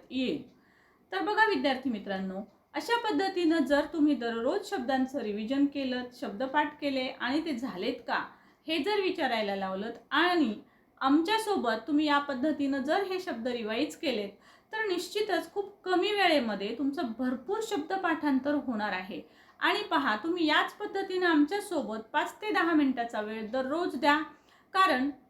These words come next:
अशा पद्धतीचे हे शब्द आपण जी सिरीज सुरू केली, यामध्ये खूप वेगवेगळ्या प्रकारे, खूप मॅजिकल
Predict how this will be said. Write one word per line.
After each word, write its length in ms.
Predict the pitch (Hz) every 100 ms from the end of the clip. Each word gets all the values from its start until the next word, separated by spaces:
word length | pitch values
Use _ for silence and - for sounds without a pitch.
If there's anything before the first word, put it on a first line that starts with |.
| -
अशा 240 | 277 403
पद्धतीचे 720 | 440 440 262 339 285 262 285 285
हे 300 | 269 370 403
शब्द 300 | 392 262 269
आपण 360 | 262 269 269
जी 100 | 269
सिरीज 420 | 285 349 392 415
सुरू 160 | 339 302
केली, 240 | - 247
यामध्ये 280 | 254 302 415 415
खूप 240 | 403 427
वेगवेगळ्या 640 | 359 254 285 302 370 392 415
प्रकारे, 540 | 415 349 269 247 240 240
खूप 160 | 302 277
मॅजिकल 680 | 262 269 269 359 392 403